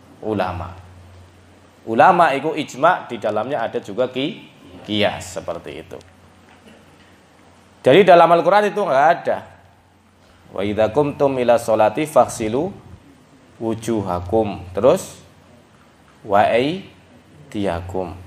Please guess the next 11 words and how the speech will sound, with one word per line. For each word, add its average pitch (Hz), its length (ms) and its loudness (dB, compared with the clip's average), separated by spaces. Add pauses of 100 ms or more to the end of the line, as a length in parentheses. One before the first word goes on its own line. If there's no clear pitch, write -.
(160)
Summa, 120 640 -2
terus, 160 400 -4 (1400)
terus, - 480 4 (400)
"Wamsahu 127 640 2
bi 135 160 0
ru'usikum 147 720 0 (1120)
wa 117 240 6
arju 151 640 2 (640)
lakum 98 640 -6
ilal 151 480 4 (560)
ka'bain." 92 800 -8